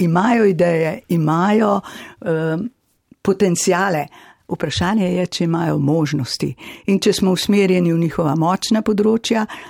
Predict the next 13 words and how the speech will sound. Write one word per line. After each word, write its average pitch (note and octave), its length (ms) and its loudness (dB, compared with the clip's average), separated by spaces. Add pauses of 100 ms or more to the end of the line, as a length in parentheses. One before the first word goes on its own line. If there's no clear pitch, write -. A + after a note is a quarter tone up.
(180)
potem G3+ 320 4
jim F#3 160 4
bomo F3 320 2
omogočili E3 600 0 (100)
tudi A3+ 260 4
zaposlitev, G#3 760 0 (260)
ki A#3 100 0
pa A#3+ 140 0
terja C4+ 400 2
nekaj A#3+ 320 2
prilagoditev, G3+ 800 2 (280)
mogoče F#3 440 2 (400)
nekaj, F#3+ 400 2